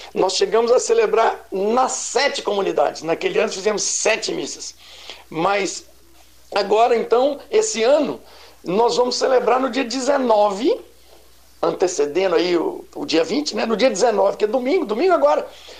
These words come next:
nós vamos celebrar às dez e meia da manhã a missa crioula lá no Santuário de Guadalupe.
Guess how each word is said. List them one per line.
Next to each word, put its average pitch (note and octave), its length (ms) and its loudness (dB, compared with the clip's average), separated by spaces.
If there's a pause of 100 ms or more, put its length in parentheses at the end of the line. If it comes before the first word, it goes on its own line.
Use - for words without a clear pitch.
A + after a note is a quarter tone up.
(220)
nós A3 200 0
vamos A#3+ 200 2
celebrar G3+ 520 2 (320)
às D#3+ 160 -2
dez C4 280 0
e C#4 80 0
meia B3+ 220 2
da A#3+ 120 2
manhã A3+ 400 0 (460)
a F3+ 100 0
missa G#3+ 280 0
crioula G#3+ 440 4
lá A3 160 4
no B3+ 80 0
Santuário G#3 520 2
de G3 60 -2
Guadalupe. G3 540 0